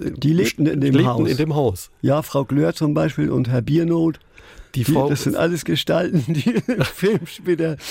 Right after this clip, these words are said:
Speaker 2: vorkommen, ja.
Speaker 1: Frau Glöhr war die, äh, die gesagt hat, „Hier, Sauberkeit muss
Speaker 2: Ja,
Speaker 1: ich schon
Speaker 2: mit
Speaker 1: wieder
Speaker 2: dem
Speaker 1: wischen unterm
Speaker 2: Treppenhaus.
Speaker 1: Haus.“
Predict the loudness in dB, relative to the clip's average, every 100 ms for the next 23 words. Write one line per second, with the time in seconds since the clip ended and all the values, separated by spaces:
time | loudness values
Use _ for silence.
0 | -16 -20 -8 -2 -2 -2 -2 -2 -2 -4
1 | -4 -4 -2 -4 -4 -6 -8 -8 -6 -6
2 | -8 -8 -10 -8 -8 -6 -8 -2 -2 -2
3 | -4 -4 -2 -4 -4 -4 0 2 2 2
4 | 2 2 2 -2 -4 -2 0 0 2 2
5 | 2 2 2 -2